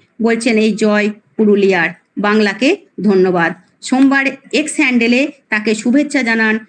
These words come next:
বাংলার মুখ্যমন্ত্রী মমতা বন্দ্যোপাধ্যায়। আসছি খেলার খবরে। বিশ্ব তীরন্দাজি চ্যাম্পিয়নশিপে ইতিহাস,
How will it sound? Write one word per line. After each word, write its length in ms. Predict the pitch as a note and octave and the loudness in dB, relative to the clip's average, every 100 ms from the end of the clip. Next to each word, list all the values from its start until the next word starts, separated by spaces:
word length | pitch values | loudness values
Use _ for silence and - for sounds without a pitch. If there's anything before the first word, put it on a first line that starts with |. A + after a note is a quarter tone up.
| _ | _
বাংলার 420 | F#3+ G3+ B3+ C4 G#3+ | -4 -2 0 2 2
মুখ্যমন্ত্রী 760 | G#3+ A3 G#3+ G3+ G#3 F#3+ G3 - _ G3+ | 0 2 2 2 2 0 0 -4 _ -4
মমতা 420 | F3+ F3 F3+ B3+ | -2 -2 -2 -2
বন্দ্যোপাধ্যায়। 760 | A#3+ F#3 F3+ E3+ E3 F3+ D#3+ D#3+ _ _ - _ _ - - _ - - _ - _ _ _ _ _ _ _ _ _ _ _ _ _ - - | 0 0 0 -4 -6 -4 -4 -6 _ _ -20 _ _ -20 -20 _ -20 -20 _ -20 _ _ _ _ _ _ _ _ _ _ _ _ _ -20 -8
আসছি 380 | A3+ C4+ C4+ D4+ | -4 -4 0 0
খেলার 320 | D#4 C#4 B3+ | 0 -2 -2
খবরে। 420 | C4+ B3+ A#3+ C4+ - - _ _ - - - - - - - - - | -2 0 0 -2 -4 -14 _ _ -20 -20 -20 -18 -18 -20 -20 -10 0
বিশ্ব 320 | E4 - F4 | 0 0 0
তীরন্দাজি 560 | E4 D4 D4+ C#4+ C4+ D4+ | 2 2 2 2 2 0
চ্যাম্পিয়নশিপে 800 | D4 C#4+ C#4+ C4+ C#4+ B3 D4+ E4+ - | 0 0 2 0 0 0 -2 -2 -4
ইতিহাস, 520 | - C4+ C#4+ C4+ D3 | -2 0 0 0 -4